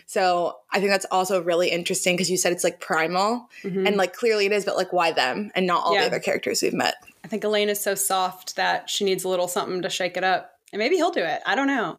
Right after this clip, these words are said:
Speaker 2: So the last man that we have from the akatar series is Cassian, and I was lucky enough to be assigned him by the gods.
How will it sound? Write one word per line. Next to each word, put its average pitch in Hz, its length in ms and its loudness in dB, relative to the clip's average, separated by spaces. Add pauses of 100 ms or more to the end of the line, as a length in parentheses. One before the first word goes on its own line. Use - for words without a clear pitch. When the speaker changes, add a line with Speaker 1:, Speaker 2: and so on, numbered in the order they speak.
Speaker 2:
So - 180 -2
the 277 80 -6
last 269 320 -2
man 247 280 0
that 226 120 0
we 240 100 0
have 208 420 -2
from 247 180 0
the 226 80 0
akatar 214 440 0
series 190 680 0
is 208 400 0
Cassian, 202 920 0
and 190 580 0
I 208 160 2
was 196 160 -4
lucky 202 440 0
enough 208 520 -2
to 180 560 0 (340)
be - 120 -2
assigned 190 480 0
him 196 300 0
by 185 140 0
the 175 80 -4
gods. 180 680 0